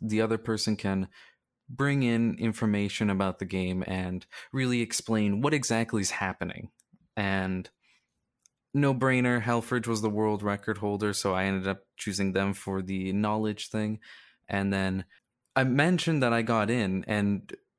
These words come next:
uh, Trihex was like, "Yo, just, uh,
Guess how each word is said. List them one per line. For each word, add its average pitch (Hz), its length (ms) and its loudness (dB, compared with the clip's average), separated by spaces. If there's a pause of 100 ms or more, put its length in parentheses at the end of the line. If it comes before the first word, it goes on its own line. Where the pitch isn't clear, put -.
(240)
uh, 104 220 2
Trihex 131 680 0
was 107 160 0
like, 95 320 -2 (1040)
"Yo, 196 400 4
just, 135 400 -2
uh, 143 560 2